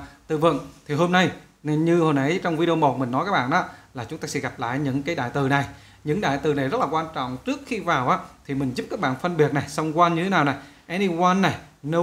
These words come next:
one này, hay là everyone như thế nào, để chúng ta sẽ hiểu được bản chất của nó, rồi chúng ta sẽ làm rất là tốt các bạn nhé. Đây, mình sẽ sơ bộ cho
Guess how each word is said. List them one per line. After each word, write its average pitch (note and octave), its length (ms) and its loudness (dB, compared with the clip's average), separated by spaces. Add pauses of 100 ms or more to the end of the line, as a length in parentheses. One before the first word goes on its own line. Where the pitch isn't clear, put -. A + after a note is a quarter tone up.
(120)
one F#3 140 6
này, F#3 200 2 (340)
hay D#3 140 -4
là D3 100 0 (400)
everyone D#3+ 640 2
như C#3 60 0
thế D3 60 0
nào, D#3+ 180 0 (240)
để C#3 340 -2 (640)
chúng F#3 220 -6
ta F3 240 -4
sẽ B2+ 200 -6 (220)
hiểu D3 400 0
được D#3 260 2 (120)
bản B2+ 220 -4
chất C4 160 0
của C#3 80 -4
nó, C#3+ 160 0
rồi D#3+ 180 -2
chúng E3+ 100 -12
ta - 100 -6
sẽ C3 140 -10
làm C3+ 220 -6
rất D3 100 -6
là C#3+ 60 -4
tốt E3+ 240 -4
các A3 60 -4
bạn C#3 160 -4
nhé. F#3+ 120 -2 (420)
Đây, D3+ 160 -4 (340)
mình D#3 180 -4
sẽ C#3 160 -6
sơ G#3+ 320 -6
bộ C#3+ 300 0
cho E3 160 -2